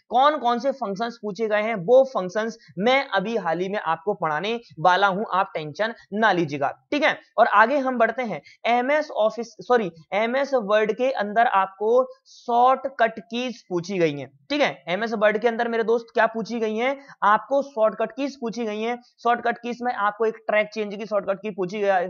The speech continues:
पूछी गई थी, जैसे कंट्रोल शिफ्ट प्लस ई आपका ट्रैक चेंज की शॉर्टकट की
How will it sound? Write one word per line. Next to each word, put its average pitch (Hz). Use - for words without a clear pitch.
पूछी 202
गई 196
थी, 196
जैसे 196
कंट्रोल 185
शिफ्ट 196
प्लस 185
ई 196
आपका 180
ट्रैक 175
चेंज 165
की 180
शॉर्टकट 151
की 247